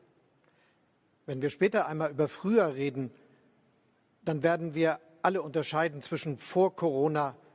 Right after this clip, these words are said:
und nach Corona. Diese Pandemie hat uns kalt erwischt. Sie hat brutal in unser aller Leben eingegriffen. Fast fünfundachtzigtausend Mitbürgerinnen und Mitbürger sind gestorben.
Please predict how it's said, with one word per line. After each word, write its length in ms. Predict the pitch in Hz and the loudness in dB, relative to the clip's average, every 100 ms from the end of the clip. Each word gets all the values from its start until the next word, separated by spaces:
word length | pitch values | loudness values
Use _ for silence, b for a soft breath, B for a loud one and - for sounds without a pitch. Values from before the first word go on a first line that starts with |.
| b | b
und 180 | 220 165 | -4 -2
nach 220 | 143 - | -6 -4
Corona. 440 | 143 120 117 104 - _ _ _ _ _ _ _ _ _ _ _ _ _ _ _ _ _ _ _ _ - | -10 -8 -8 -12 -18 _ _ _ _ _ _ _ _ _ _ _ _ _ _ _ _ _ _ _ _ -4
Diese 280 | 147 156 | 0 0
Pandemie 560 | 147 - 160 160 151 190 | 0 -2 -2 -2 0 0
hat 140 | 170 | -2
uns 180 | 160 123 | -4 -10
kalt 260 | - 165 165 | -2 -2 -2
erwischt. 460 | 151 139 - - - B B B B B | -4 -4 -4 -12 -20 B B B B B
Sie 140 | 151 | 0
hat 100 | 165 | 0
brutal 480 | - 160 - 185 196 | 0 -6 -2 0 0
in 100 | 175 | -2
unser 300 | 170 165 160 | -4 -2 0
aller 180 | 180 190 | 2 0
Leben 320 | 160 196 175 | 2 0 -2
eingegriffen. 640 | 135 147 127 117 131 - 113 _ _ _ _ _ _ _ _ _ _ _ _ b b | -6 -6 -6 -6 -8 -10 -18 _ _ _ _ _ _ _ _ _ _ _ _ b b
Fast 220 | - - - | -8 -8 0
fünfundachtzigtausend 1120 | 226 226 196 180 - - 175 - 170 151 147 | 0 0 -4 -6 -8 -10 -10 -2 0 0 -2
Mitbürgerinnen 540 | 175 - 175 151 151 | -4 0 0 0 -4
und 120 | 147 | -2
Mitbürger 480 | 139 - - 156 151 | -4 -4 0 0 0
sind 180 | 139 139 | -4 -6
gestorben. 560 | 147 - 170 151 113 | -10 -6 -4 -4 -8